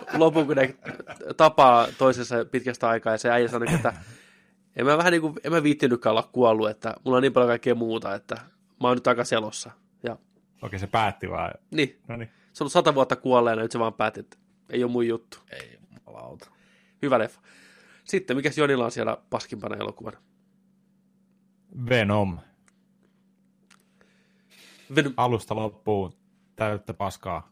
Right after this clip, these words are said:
Speaker 3: Venom.
Speaker 2: Meidän lähtee kesken leffa leffasta pois. Harvoin käy näin. Se o-, olihan se nyt ihan kamala kokemus. Ja sitä jännityksellä oote-, odotettiin, että kuinka kamala kokemus sieltä tulee.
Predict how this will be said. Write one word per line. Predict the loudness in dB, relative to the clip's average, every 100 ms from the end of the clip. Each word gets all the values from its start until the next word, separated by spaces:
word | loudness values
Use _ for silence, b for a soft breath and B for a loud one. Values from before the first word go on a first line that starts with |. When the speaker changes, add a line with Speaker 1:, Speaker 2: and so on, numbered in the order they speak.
| -12
Speaker 3:
Venom. | -12 -8 -6 -6 -8 -16 _ _ _ b b b b b
Speaker 2:
Meidän | -2 0 2
lähtee | 0 0 -2
kesken | -2 -4 -2
leffa | -2 -4 -4
leffasta | -6 -8 -12 -16 -18 _
pois. | -20 -20 -20 -20
Harvoin | -10 -10 -6 -8 -6
käy | -8 -10
näin. | -12 -16 -20 _ _ _
Se | -18
o-, | -18 -16
olihan | -12 -10 -10
se | -10
nyt | -10
ihan | -12 -14
kamala | -12 -10 -8 -8
kokemus. | -10 -12 -14 -16 -20 _ _ _ _ _ _ _ _ -18
Ja |
sitä | -12 -8 -8 -10 _ _ _ _ _ _ _ -8
jännityksellä | -4 -4 -4 -4 -6 -2 0
oote-, | 0 -2 -2
odotettiin, | -2 -4 -8
että | -10 -6
kuinka | -4 -6 -10 _
kamala | -4 -4 -4
kokemus | -8 -10 -12 -10
sieltä | -10 -8
tulee. | -8 -8